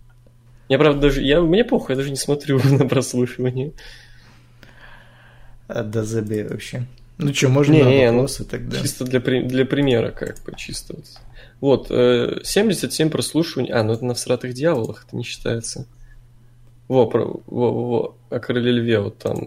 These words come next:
Speaker 1: нет названия Футбича. И там, э, сто десять прослушиваний, вот. Может, это сто десять наших прослушиваний, блядь. И, не, сто девять наших прослушиваний, а одного какого-то дебила, которому футбол нравится. Вот, но нам похуй.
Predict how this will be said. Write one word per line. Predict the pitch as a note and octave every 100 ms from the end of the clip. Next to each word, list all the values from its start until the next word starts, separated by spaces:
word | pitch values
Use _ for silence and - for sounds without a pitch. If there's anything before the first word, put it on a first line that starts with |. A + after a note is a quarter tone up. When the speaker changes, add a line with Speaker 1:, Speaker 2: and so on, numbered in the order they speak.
| -
Speaker 1:
нет | B2 B2 A2
названия | A2 G#2+ A2 A2+ A2
Футбича. | - E3+ D#3 A2+ A#2+ A2 - - - - - - - - - - - - - -
И |
там, | - C3 D3 C#3 -
э, | A#2+ A#2+ A#2+ A#2
сто | - - - B2+
десять | B2 B2+ -
прослушиваний, | A#2+ A2 A#2+ A2 - A2 G#2+ A2
вот. | A2 G#2 - - - - _
Может, | B2+ -
это | C#3+
сто | - D#3+
десять | D#3+ D3 A#2
наших | C#3 A2+ A2 -
прослушиваний, | - - A2+ A2 - A2 G#2+ G#2+
блядь. | G#2+ A2 - -
И, | A2+ A2+ A#2
не, | B2+ A2+
сто | - B2
девять | B2+ A#2+
наших | C3+ D#3 -
прослушиваний, | A2+ - A2 - A2
а |
одного | A2 A#2 A2+
какого-то | A#2 A2+ A2
дебила, | A#2+ A#2+ A#2+ A2+
которому | A2 A#2+ A#2+
футбол | - B2 B2 A#2+ A#2+
нравится. | A#2+ A#2+ A#2+ - C3 - - - - - _ -
Вот, | B2+ C#3
но | C4
нам | D#4+
похуй. | E4 D4 - -